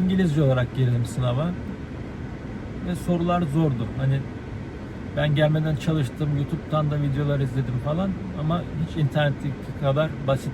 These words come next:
değildi sorular. Bayağı zor ve yorum soruları sormuşlar. Sürekli komplike sorular. Hani trafikteyken yaralamalı bir kazaya karıştın.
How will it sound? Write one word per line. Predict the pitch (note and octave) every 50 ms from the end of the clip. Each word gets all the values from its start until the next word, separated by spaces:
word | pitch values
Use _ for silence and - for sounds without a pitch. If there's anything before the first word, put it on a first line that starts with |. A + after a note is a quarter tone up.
| - -
değildi | C#3 B2+ B2+ B2 A#2+ A#2+ A#2+ -
sorular. | - B2+ A2 A2 A#2 C#3+ D#3+ E3 - - - - - - - - - - - - - - - -
Bayağı | - D#3 D3+ D3 C#3 C3+
zor | B2+ A2+ B2 C3 C3+ C3 - - -
ve | C3+
yorum | C#3 C#3 C#3 C#3+ C#3+ C3+ C#3 - - - - -
soruları | C3+ B2+ B2 B2+ B2+ B2+
sormuşlar. | A#2+ - B2+ A2+ G#2+ A2+ A2 - - - A#2+ B2 C3 - - - - - - - - - - - - - - - -
Sürekli | - - D#3 D3+ - D3+ B2 -
komplike | D3 D3 C#3 - - C#3 B2+ D#3+ C#3+
sorular. | A#2+ - B2 A#2 A#2 A2+ A2 - G#2 - - - - - - - -
Hani | C#3 C#3 C3+ -
trafikteyken | - D3+ D3+ C#3 - C#3 C3 - - C#3+ C3+ B2+ - - D3 D3 C#3+ - - - - - - - - - -
yaralamalı | C#3 C#3+ C#3+ D3 C#3+ C#3+ C#3+ C#3 C#3 C#3 C#3 C3
bir | B2+ -
kazaya | C3+ C3 B2 C#3 C#3 C3+ C3+ B2+
karıştın. | - B2 A#2+ A#2 A2+ - - - D3 D3